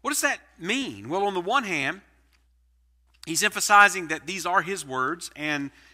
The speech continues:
these words are true, but also that Jesus is not making here what you might call a prediction.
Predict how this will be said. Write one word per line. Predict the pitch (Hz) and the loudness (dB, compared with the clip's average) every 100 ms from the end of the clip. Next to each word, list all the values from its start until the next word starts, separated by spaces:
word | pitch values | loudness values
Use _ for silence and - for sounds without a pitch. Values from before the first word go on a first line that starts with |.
| _ | _
these | 170 180 | -4 -4
words | 151 170 180 160 - - | -2 2 2 0 -4 -2
are | 151 143 | 0 0
true, | - - 240 131 101 - _ _ _ _ _ _ | 0 -4 -2 -2 -4 -14 _ _ _ _ _ _
but | 165 208 | 2 6
also | 277 349 - 170 127 131 196 - _ _ - _ | 8 6 4 4 4 0 -6 -12 _ _ -20 _
that | 190 196 | 0 0
Jesus | 160 285 339 302 277 | 2 0 0 -2 -2
is | 202 | -4
not | 190 220 277 - | 0 4 4 4
making | 160 170 226 233 202 175 | 0 4 4 2 -4 -6
here | 143 147 143 139 151 175 - _ - | -6 -4 -2 0 -2 -4 -14 _ 2
what | 165 - | 2 4
you | 175 175 | 0 0
might | 170 202 - | 4 4 2
call | - 190 180 175 175 - _ _ - | -2 4 4 4 2 -4 _ _ 2
a | 170 165 | 4 4
prediction. | 160 - 160 151 196 - 131 92 - | 0 -4 0 0 0 -2 -6 -8 -16